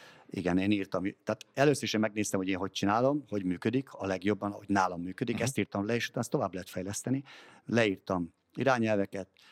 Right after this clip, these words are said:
Speaker 1: eh, nálunk mi úgy is hívunk irányelveket, hogy szakmai leírások, ugye az, amikor ténylegesen szakmai
Speaker 2: Mhm.
Speaker 1: dolgokat hogy kell csinálni, de irányelveket hoztam arra, hogy hogy kell működnie annak, hogy milyen sűrűn kell leülni egy munkatársal,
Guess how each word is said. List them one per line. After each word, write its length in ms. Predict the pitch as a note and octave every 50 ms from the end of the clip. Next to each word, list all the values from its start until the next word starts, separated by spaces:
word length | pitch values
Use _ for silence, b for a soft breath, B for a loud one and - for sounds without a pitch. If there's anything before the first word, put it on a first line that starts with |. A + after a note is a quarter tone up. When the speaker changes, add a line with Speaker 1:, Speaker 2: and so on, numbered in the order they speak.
| b b b _ -
Speaker 1:
eh, 280 | - - F2+ F2 F2+
nálunk 300 | F2+ G2 G2 G2 F#2 -
mi 160 | G#2 G#2+ G#2
úgy 100 | G#2 G2+
is 140 | F#2 F2+ -
hívunk 280 | - G#2 F#2+ F#2 F2+ -
irányelveket, 640 | A2 G#2 G2+ G2 F#2+ F#2 F#2 F#2+ F#2+ - F#2+ - -
hogy 100 | - -
szakmai 360 | - A#2 - - F#2 E2+ E2
leírások, 640 | E2 G2+ B2 C3 A#2+ A#2 A2 G#2+ - - G#2 - -
ugye 140 | F#2 F#2+
az, 100 | F#2+ F#2
amikor 240 | - F2+ F2 - F2 -
ténylegesen 440 | - G#2+ G#2 A2 A2 G#2+ - A2+
szakmai 340 | G#2 - - G#2 - - G#2
Speaker 2:
Mhm. 80 | G2+ G2
Speaker 1:
dolgokat 240 | G2 G2 - F#2+ -
hogy 120 | - -
kell 140 | - - F#2+
csinálni, 360 | - - G2+ G2 F#2 F#2 F#2 B B B B B -
de 100 | - A2
irányelveket 540 | A2 G2+ F#2+ F#2 F#2 F2 F#2 - - -
hoztam 280 | - A#2 - - - G2
arra, 280 | G2+ G2+ G2+ G2 F#2+ F2+ B B B B B B B
hogy 160 | - - -
hogy 180 | - A#2+ A2+ -
kell 140 | - - G2+
működnie 460 | G#2 G#2 G2 - G2+ G2 F#2 G2 F#2
annak, 260 | F#2 F#2+ F#2+ F2+ F2 -
hogy 100 | F#2 F2+
milyen 220 | G#2+ B2+ C#3+ C3
sűrűn 420 | B2 - - A2+ G#2+ G#2 F#2+ F2+ b b b b b b _
kell 200 | - A#2 G#2 F#2+
leülni 300 | G2 G#2+ A2 A2 A2+ A2+
egy 60 | G#2+ G2
munkatársal, 680 | G#2 G2+ - G#2 - - F#2+ F2+ - - G2 F2+ F2